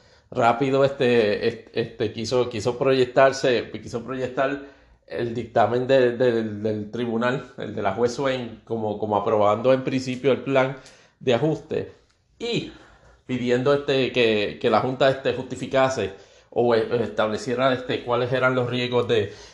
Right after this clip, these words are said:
de una aprobación de un plan de pensiones sin el aval del gobierno, como una victoria de él, o como una victoria política de, de su administración, en el sentido de considerarlos a ellos como un factor decisivo, como un elemento de clave para decidir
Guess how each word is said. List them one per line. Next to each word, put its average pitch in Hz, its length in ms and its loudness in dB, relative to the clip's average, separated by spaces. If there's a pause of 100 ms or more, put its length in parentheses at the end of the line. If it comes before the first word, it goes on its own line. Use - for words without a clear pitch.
de - 120 -4
una 123 100 2
aprobación 127 760 2
de 110 60 0
un 107 100 -4
plan 127 200 0
de 131 80 2
pensiones 131 440 0
sin 127 180 -4
el 113 120 0
aval 113 200 4
del 123 120 0
gobierno, 123 520 2 (260)
como 117 220 -2
una 131 160 0
victoria 147 680 2
de 123 540 0
él, 92 220 -4 (500)
o 110 160 -6
como 107 160 -4
una 107 120 -6
victoria 131 360 -2
política 135 480 -2
de, 127 260 0 (280)
de 123 100 -2
su 127 80 2
administración, 127 580 0
en 135 60 0
el 120 60 -4
sentido 117 320 -2
de 131 100 -2
considerarlos 123 840 0
a 127 200 4
ellos 123 340 0 (400)
como 117 180 -6
un 113 80 -6
factor 131 380 -2
decisivo, 127 640 -4
como 104 240 -6
un 117 60 -2
elemento 120 440 -2
de 117 100 -2
clave 123 320 4
para 104 240 -4
decidir 120 540 -6